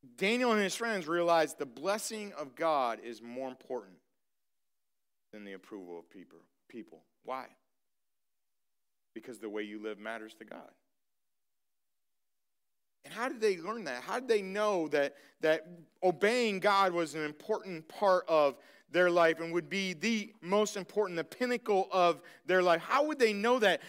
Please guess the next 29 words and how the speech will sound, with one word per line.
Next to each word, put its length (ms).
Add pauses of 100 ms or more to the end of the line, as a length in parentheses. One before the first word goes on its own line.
(100)
They 120
would 160
know 280
that 200
because 320
they 100
were 160
taught 560 (300)
the 120
Torah. 400
They 120
were 120
taught 480
the 80
law. 420
They 80
were 140
taught 460 (240)
the 100
Shema, 580
which 180
is 120
in 120
Deuteronomy 640
chapter 380
six. 380
If 120
you 100
want, 300